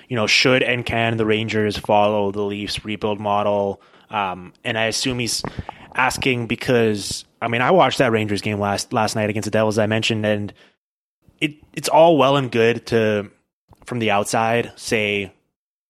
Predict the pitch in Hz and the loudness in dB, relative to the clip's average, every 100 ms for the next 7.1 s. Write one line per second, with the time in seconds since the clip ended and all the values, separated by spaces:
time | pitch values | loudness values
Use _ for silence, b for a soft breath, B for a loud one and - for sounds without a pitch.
0 | _ _ _ _ _ _ _ _ - _ | _ _ _ _ _ _ _ _ -20 _
1 | 127 104 107 131 127 120 110 113 110 113 | -4 -2 0 2 2 2 2 2 2 -2
2 | - 107 104 107 - 107 107 - 113 117 | -2 -2 -2 -6 -4 -6 -6 -8 -8 -8
3 | 101 117 113 - 127 120 120 120 120 113 | -6 -4 -4 -6 -6 -4 -2 0 0 -2
4 | 104 95 b b _ _ _ _ _ _ | -4 -12 b b _ _ _ _ _ _
5 | - 120 117 107 107 101 95 101 101 95 | -6 0 0 0 -2 -2 -2 -4 -2 -6
6 | 95 95 92 101 95 92 92 98 92 92 | -4 -6 -6 -4 -2 -2 -4 -6 -6 -6
7 | 90 | -6